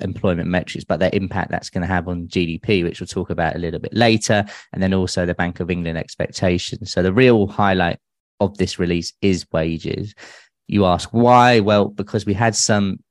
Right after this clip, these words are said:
pretty impressive data in June for the April period, with the highest growth rate in regular pay outside the covid nineteen period. I mean, when this data was released back then, it caused quite a stir, and it had a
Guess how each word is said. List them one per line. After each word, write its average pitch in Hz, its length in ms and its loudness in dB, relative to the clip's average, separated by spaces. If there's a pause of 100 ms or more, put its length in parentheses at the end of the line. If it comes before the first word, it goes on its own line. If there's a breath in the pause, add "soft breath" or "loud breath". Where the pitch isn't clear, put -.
pretty 143 240 2
impressive 113 480 -4 (160)
data 101 560 -2 (260 soft breath)
in 95 220 -2
June 95 360 2
for 85 120 -8
the 90 160 -2
April 98 460 -2
period, 110 540 2 (600 soft breath)
with 95 220 2
the 92 80 2
highest 98 480 0
growth 98 440 0
rate 90 220 -4
in 90 220 -10
regular 101 420 -2
pay 87 500 -4
outside - 500 -6
the - 60 -10
covid 90 420 0
nineteen 85 500 -4
period. 110 500 2 (200 loud breath)
I - 40 -8
mean, 98 140 0
when 110 160 4
this 104 120 0
data 98 580 0
was 92 280 -4
released 95 480 -4 (220)
back - 240 -6
then, 85 220 -2
it 87 100 -6
caused 95 300 -2
quite - 240 0
a - 40 -6
stir, 85 560 0
and 85 160 -4
it 69 60 -8
had 98 140 -2
a 87 180 -2